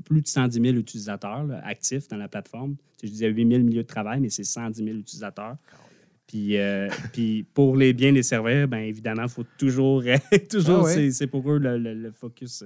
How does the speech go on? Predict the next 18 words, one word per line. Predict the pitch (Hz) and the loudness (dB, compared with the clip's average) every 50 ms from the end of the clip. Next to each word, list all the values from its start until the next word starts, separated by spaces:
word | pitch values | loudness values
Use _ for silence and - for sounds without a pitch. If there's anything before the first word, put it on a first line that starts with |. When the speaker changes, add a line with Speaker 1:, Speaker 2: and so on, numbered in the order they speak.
| 107 | -18
Speaker 1:
principal, | - 107 104 107 - - - 117 117 117 110 | -18 -18 -18 -16 -16 -16 -14 -14 -14 -14 -14
euh, | 101 98 95 | -16 -18 -18
au | 95 - - _ | -20 -20 -20 _
Québec, | - - - - _ _ _ | -20 -20 -20 -20 _ _ _
là. | - - _ _ - | -20 -20 _ _ -2
Speaker 2:
On | 127 135 | 0 2
résume | 127 147 170 151 165 240 247 202 | 2 4 2 2 2 2 2 2
en | 143 131 127 127 139 | 2 2 4 4 4
un | 156 170 160 | 4 4 4
mot, | 143 135 135 139 143 143 - _ _ _ _ _ _ | 4 4 4 2 0 -2 -8 _ _ _ _ _ _
c'est, | _ - - 101 - | _ -10 -10 -8 -8
et | 104 104 104 101 98 | -6 -6 -6 -6 -6
ce | - - 101 | -8 -8 -8
sera | - - - 117 | -8 -8 -6 -6
le | 110 | -6
plus | - - 107 | -6 -8 -12
difficile, | 92 87 - - - - 180 180 156 - - - _ _ _ _ _ _ - | -12 -12 -12 -10 -8 -8 -6 -6 -8 -10 -16 -20 _ _ _ _ _ _ -6
Agropole. | 123 117 110 104 90 - 92 90 85 - | -6 -4 -2 -4 -4 -4 -6 -10 -10 -14